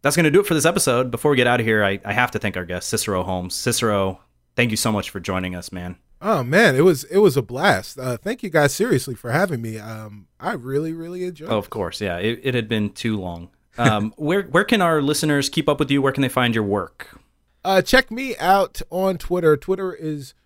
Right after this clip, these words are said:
Speaker 2: where I'm always reading, not necessarily always tweeting, but I, that is where I am most active on social. It is at Stubby Stan, uh, S T U B B Y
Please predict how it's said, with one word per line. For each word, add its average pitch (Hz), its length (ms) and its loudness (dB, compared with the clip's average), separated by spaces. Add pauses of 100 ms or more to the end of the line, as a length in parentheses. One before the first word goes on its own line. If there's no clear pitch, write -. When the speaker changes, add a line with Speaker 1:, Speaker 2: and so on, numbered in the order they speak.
(180)
Speaker 2:
where 165 260 8
I'm 160 220 6
always 160 340 2
reading, 180 600 -2
not 147 260 -8
necessarily 147 640 -2
always 135 340 -2
tweeting, 165 400 -12
but 131 240 -8
I, 131 140 -10
that 135 280 -8
is 127 220 -8
where 131 180 -6
I 120 140 -8
am 107 80 -14
most 127 340 -10
active 123 320 -12
on 120 120 -12
social. 131 640 -8
It 127 180 -4
is 107 480 -12
at - 280 -8
Stubby 143 420 -2
Stan, 147 560 -6 (540)
uh, 107 360 -4
S 131 220 0
T - 160 -8
U 127 460 -2
B 127 160 -4
B 127 160 -4
Y 123 360 0